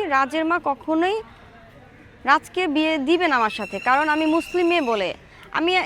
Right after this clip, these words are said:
হিন্দু হতে চেয়েছি, রাজের মা এরপর হ্যাপি না, তো বুঝে নিতে হবে রাজের মা আসলে দিতেই চায় না, কিন্তু রাজের মা এটা ভুল করছে। আমি যতদিন বেঁচে আছি ততদিন কিন্তু আমি রাজকে ছাড়বো না,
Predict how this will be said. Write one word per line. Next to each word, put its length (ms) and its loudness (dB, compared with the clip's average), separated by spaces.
হিন্দু 300 4
হতে 220 2
চেয়েছি, 400 -2
রাজের 280 2
মা 100 2
এরপর 280 0
হ্যাপি 260 -2
না, 220 2
তো 80 -4
বুঝে 340 0
নিতে 260 0
হবে 260 2
রাজের 360 2
মা 140 2
আসলে 240 -4
দিতেই 440 0
চায় 240 0
না, 120 0
কিন্তু 180 -2
রাজের 340 4
মা 100 2
এটা 140 0
ভুল 240 0
করছে। 480 -2
আমি 280 2
যতদিন 460 2
বেঁচে 300 -2
আছি 220 0
ততদিন 460 0
কিন্তু 180 -2
আমি 60 2
রাজকে 280 0
ছাড়বো 320 -4
না, 160 -6